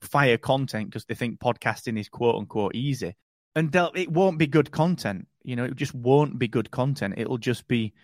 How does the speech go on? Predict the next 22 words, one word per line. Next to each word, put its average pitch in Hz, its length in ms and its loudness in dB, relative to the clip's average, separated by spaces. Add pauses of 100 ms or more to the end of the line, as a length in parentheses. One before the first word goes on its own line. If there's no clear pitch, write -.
(360)
average 135 540 2
content 113 640 -6
that 117 260 -2 (160)
people 135 340 0
wanna 123 220 2
put 117 180 -2
out 113 220 2
because 117 240 -6
it's 123 140 -6
easy 123 260 -2
to - 100 -16
put - 140 -2
average 110 340 -2
content 120 540 -4
out, 113 180 -6
you 113 80 -2
know, 104 80 -2
but 117 160 -8
people 190 300 2
don't 165 240 2
share 165 380 4
average. 101 440 -4